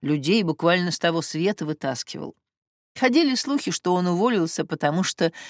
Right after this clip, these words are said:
местные власти отказались выделить ему участок под строительство дома. Но я думаю, дело в другом. Просто порой под гнётом неотвратимости судьбы человек начинает хаотично действовать —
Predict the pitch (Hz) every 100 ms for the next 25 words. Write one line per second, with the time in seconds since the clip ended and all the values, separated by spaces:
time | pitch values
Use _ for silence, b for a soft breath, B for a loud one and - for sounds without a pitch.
0 | B B 170 196 - 175 160 151 208 285
1 | - - - 156 - 160 208 208 - 190
2 | 185 190 170 190 196 240 - 311 202 -
3 | - - - 151 147 127 - - 160 156
4 | 135 - - _ _ _ _ 220 262 320
5 | 392 196 208 180 165 156 170 165 156 165
6 | 165 147 127 165 _ _ _ _ _ 165
7 | 190 - 165 170 156 208 190 B B B
8 | B - 165 165 190 240 202 202 190 175
9 | 170 - 226 214 - 190 208 190 254 302
10 | - 214 262 294 233 - 226 247 226 -
11 | 202 208 - 240 - 214 175 247 302 -
12 | - 170 160 -